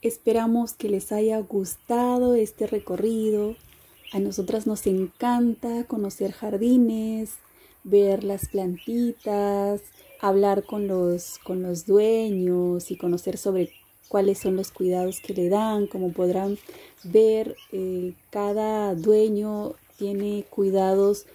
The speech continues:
particulares con sus plantas, el sustrato que utilizan es diferente y a todos les va súper bien porque le ponen mucho cariño, mucha dedicación a sus plantitas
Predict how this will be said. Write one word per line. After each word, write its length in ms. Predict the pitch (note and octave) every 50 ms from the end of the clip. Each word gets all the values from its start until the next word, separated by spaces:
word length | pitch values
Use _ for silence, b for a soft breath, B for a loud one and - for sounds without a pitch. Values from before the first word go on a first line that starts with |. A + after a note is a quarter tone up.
| B B _
particulares 1000 | - F#3 F3+ - - F3+ _ - F#3+ F#3 G3 G#3 G#3+ A3+ A3+ G#3+ G3 F#3+ F3 -
con 200 | - - F#3 F3+
sus 200 | - - G3 E3+
plantas, 680 | - - G#3+ G#3+ G#3+ A3 G#3+ - - F#3+ F3+ F3+ F3+ -
el 120 | - F#3+
sustrato 560 | - F#3+ F3+ - - - A#3+ A#3+ B3 - G#3+ -
que 80 | -
utilizan 480 | F3+ - F#3 F#3+ F#3 F#3 - - F#3+ F#3
es 140 | F#3 F3 E3
diferente 1040 | G#3+ - - F3+ F#3 G3 G#3 G#3+ G#3+ G#3 G3+ F3 - - G3 F#3+ F#3+ F#3 F#3 F#3+ B B B B B B B B B B B B _ -
y 560 | G#3 G#3 G3+ G3+ G3 G3 F#3+ F#3+ F#3 F3+ - _ _ _ _ _ _
a 120 | - G3 F#3+
todos 480 | - _ G#3+ G#3 G3+ G3+ G#3 A3 A3
les 180 | G#3+ F3+ F3 F3
va 120 | F#3 F#3
súper 360 | F3+ - F#3+ F#3 - F3+ F3
bien 480 | E3+ F#3 G#3 G#3+ G3+ G3 G3 G3 G3 F#3+
porque 640 | - F#3+ F3+ E3+ - - F3+ F3 E3+ E3 E3 - - - -
le 120 | F#3+ F#3
ponen 500 | - - F#3+ F#3+ F#3 F#3 F#3+ F#3+ F#3+ G3 -
mucho 680 | - G#3 G3+ G3+ G#3 G#3 G3+ F#3 - - G#3+ G3+ -
cariño, 680 | - F3+ F3+ G3 A3 A3+ A3 G#3 G3+ G3 G3 G3 G3
mucha 320 | G3 F#3+ F#3+ F#3 F3+ - G3+
dedicación 760 | G3 F#3+ F#3 F#3 F3+ - - F#3 - - - G3+ G3+ G3+ G3
a 80 | G3+ F#3
sus 180 | - G3 -
plantitas 840 | - - F#3 F3+ F3 - G#3+ G#3+ A3 - - G#3 G3 G3+ G3+ G3+ G3+